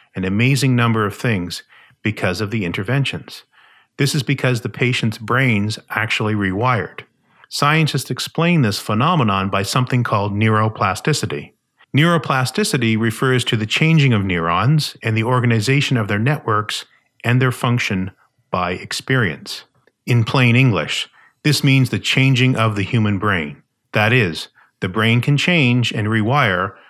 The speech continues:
so that lost functions are restored, or victims who'd lost their arm can get rid of phantom limb problems. Phantom limb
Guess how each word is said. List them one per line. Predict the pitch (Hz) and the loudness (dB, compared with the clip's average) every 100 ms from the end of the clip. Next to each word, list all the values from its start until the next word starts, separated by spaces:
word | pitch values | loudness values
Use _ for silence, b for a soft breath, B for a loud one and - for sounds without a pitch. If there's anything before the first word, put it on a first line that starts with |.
| B B | B B
so | - 110 | -2 0
that | 98 107 | -2 -2
lost | 101 113 117 - | 0 0 -2 -6
functions | 156 165 - 110 107 | -2 -2 0 0 -2
are | - 95 | -4 -4
restored, | 98 120 - 139 117 101 123 - B B B | -2 -4 -2 0 0 0 -4 -10 B B B
or | 120 | -2
victims | 110 151 156 123 110 | 0 0 0 0 0
who'd | - 104 | -4 -4
lost | 110 139 151 - | 0 0 -2 -4
their | 110 | -2
arm | 101 92 101 139 B B B - | 0 0 -2 -4 B B B -4
can | 117 | 0
get | 104 110 | 0 0
rid | 127 113 | 0 -2
of | 104 | -4
phantom | - 131 123 123 113 | -2 0 0 0 0
limb | 110 107 | 2 0
problems. | 101 160 160 113 76 - - - _ b _ _ _ _ _ b b | 0 -2 -4 -6 -8 -12 -14 -16 _ b _ _ _ _ _ b b
Phantom | - 156 156 147 123 | -4 0 0 2 2
limb | 135 143 110 143 | 2 2 2 0